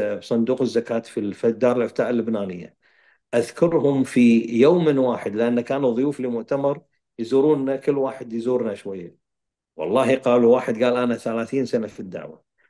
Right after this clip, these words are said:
واحد: "ثلاثة وثلاثين سنة في الدعوة"، واحد: "خمسة وثلاثين سنة في الدعوة".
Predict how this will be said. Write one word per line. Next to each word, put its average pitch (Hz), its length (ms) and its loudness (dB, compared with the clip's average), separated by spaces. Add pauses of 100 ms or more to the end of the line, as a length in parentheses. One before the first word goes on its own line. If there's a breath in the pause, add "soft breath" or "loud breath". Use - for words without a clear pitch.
(200)
واحد: - 300 0
"ثلاثة 113 420 2
وثلاثين 110 460 0
سنة 113 240 2
في - 80 -10
الدعوة"، 90 400 -8
واحد: 104 280 -2
"خمسة 135 340 2
وثلاثين 120 360 2
سنة 107 200 -4
في - 100 -12
الدعوة". 92 320 -12